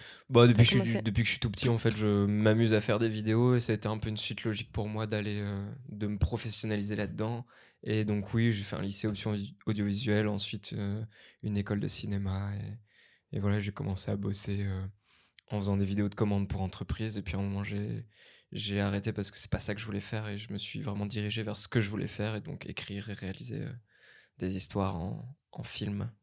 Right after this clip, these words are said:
Speaker 2: Et c'est laquelle, c'est quoi la première histoire que t'as voulu raconter ?
Speaker 1: Mais, hum, euh, aucune. En fait, euh, je suis vraiment, euh, 'fin,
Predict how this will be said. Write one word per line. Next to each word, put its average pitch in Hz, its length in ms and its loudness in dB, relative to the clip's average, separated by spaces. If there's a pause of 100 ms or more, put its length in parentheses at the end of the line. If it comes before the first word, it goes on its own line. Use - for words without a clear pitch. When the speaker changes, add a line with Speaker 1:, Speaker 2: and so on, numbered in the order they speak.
(760)
Speaker 2:
Et 220 60 2
c'est 214 80 4
laquelle, 202 340 6
c'est - 80 2
quoi 240 140 8
la 214 80 10
première 202 260 10
histoire 190 320 4
que 208 80 0
t'as 202 280 0
voulu 190 160 4
raconter ? 185 540 -2 (600)
Speaker 1:
Mais, 110 280 8
hum, 107 420 4
euh, 110 40 -4 (1080)
aucune. 127 400 6 (100)
En 113 80 4
fait, 117 260 6
euh, 110 140 8
je 101 100 2
suis 104 360 2
vraiment, 113 680 6
euh, 107 460 2
'fin, 110 480 -2